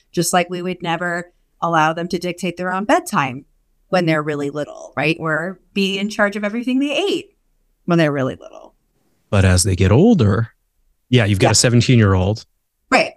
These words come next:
Speaker 2: Maybe the best thing is not to rigidly enforce a bedtime, you know, six months before they leave the house.
Speaker 1: Right.
Speaker 2: To go and be an adult out in the world.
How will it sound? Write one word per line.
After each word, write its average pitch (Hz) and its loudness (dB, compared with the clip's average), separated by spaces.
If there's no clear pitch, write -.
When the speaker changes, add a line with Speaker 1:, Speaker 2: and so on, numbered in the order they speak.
Speaker 2:
Maybe 113 4
the 113 2
best 110 0
thing 110 2
is 92 0
not 110 2
to - -4
rigidly 98 -2
enforce 95 -2
a - -4
bedtime, 101 0
you 135 2
know, 107 6
six - 2
months 110 2
before 113 0
they 104 2
leave 98 2
the 98 0
house. 101 0
Speaker 1:
Right. 247 2
Speaker 2:
To 101 2
go 107 2
and 104 4
be 104 2
an 104 2
adult 107 0
out 101 2
in 101 -4
the 101 2
world. 92 -2